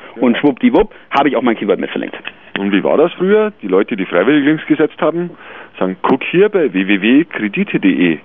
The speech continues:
Speaker 2: Deswegen rankt Kredite mit Kredite. Also, das ist nicht nur, weil, weil es nicht unwichtig wäre, aber wenn ich, wenn ich natürlich eine geile Keyword-Domain hab, oder,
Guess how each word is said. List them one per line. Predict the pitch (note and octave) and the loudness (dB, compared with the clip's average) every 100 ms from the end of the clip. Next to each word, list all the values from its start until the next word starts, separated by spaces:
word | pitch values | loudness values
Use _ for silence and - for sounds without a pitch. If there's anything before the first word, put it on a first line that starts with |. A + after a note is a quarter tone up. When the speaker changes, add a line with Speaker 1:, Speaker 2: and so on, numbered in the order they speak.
| _ - | _ -4
Speaker 2:
Deswegen | C3+ - F3+ | -2 0 0
rankt | F3+ G2+ A2 - - | 0 0 -2 -8 -20
Kredite | - G#2 F#2 - F3 | -6 -4 -2 -2 0
mit | D3+ B2 - | 0 -2 -4
Kredite. | - F3+ A#3 A3 - - - - - A2 - | -4 0 2 2 -2 -4 -20 -20 -14 -14 -4
Also, | G2 F#2 F2+ - - | -2 2 0 -2 -8
das | F#2 A2 | -4 -2
ist | B2+ | -2
nicht | C#3+ A#2+ | -2 2
nur, | C3+ D3+ | 4 4
weil, | C#3 B2 G2 | 2 0 2
weil | A2 G2+ G2 - - - | 2 2 0 -4 -10 -8
es | - G#2 | -4 -2
nicht | A#2+ - | -2 -2
unwichtig | A#2 D3 - D3 | 0 0 0 0
wäre, | D#3+ A2+ | 2 2
aber | G2+ G2+ - - - | 2 0 -2 -12 -2
wenn | B2+ | 0
ich, | C#3+ - | 0 -2
wenn | A#2 | -2
ich | D3 | 0
natürlich | C3+ B2 C#3+ C#3 | -2 0 0 0
eine | C3 | 0
geile | A2 B2+ | 2 0
Keyword-Domain | B2 C3+ - A2 A2 | 0 0 0 0 0
hab, | A2+ - | 0 0
oder, | B2+ A#2+ | 2 2